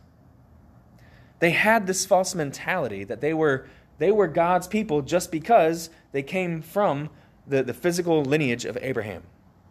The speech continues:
But let me tell you something. Nobody gets into heaven based on their lineage.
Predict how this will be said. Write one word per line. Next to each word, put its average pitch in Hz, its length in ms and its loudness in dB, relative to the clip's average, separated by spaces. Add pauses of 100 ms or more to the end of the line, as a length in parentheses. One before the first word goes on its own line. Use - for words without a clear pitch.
(800)
But 117 100 -6
let 143 100 2
me 185 60 2
tell 196 120 6
you 160 100 4
something. 107 340 -8 (1040)
Nobody 117 720 0 (300)
gets 123 180 -8
into 107 160 -6
heaven 95 440 -8 (920)
based 135 240 -2
on 120 100 0
their 107 120 0
lineage. 107 520 -4